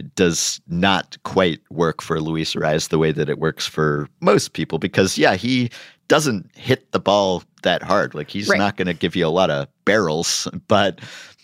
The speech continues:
Speaker 1: I think most of those models are kind of based around the idea that it's good to hit the ball hard and it's, uh, good to hit it at a certain trajectory, but
Speaker 2: Correct.
Speaker 1: it doesn't necessarily take into account, are you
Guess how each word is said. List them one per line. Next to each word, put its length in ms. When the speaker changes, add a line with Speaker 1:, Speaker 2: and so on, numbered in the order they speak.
Speaker 1:
I 100
think 340
most 280
of 80
those 260
models 420
are 200
kind 180
of 80
based 260
around 220
the 120
idea 500
that 500
it's 200
good 240
to 100
hit 220
the 80
ball 500
hard 520
and 120
it's, 300
uh, 160
good 180
to 60
hit 140
it 100
at 140
a 40
certain 340
trajectory, 840
but 300
Speaker 2:
Correct. 400
Speaker 1:
it 160
doesn't 420
necessarily 720
take 260
into 300
account, 580
are 160
you 680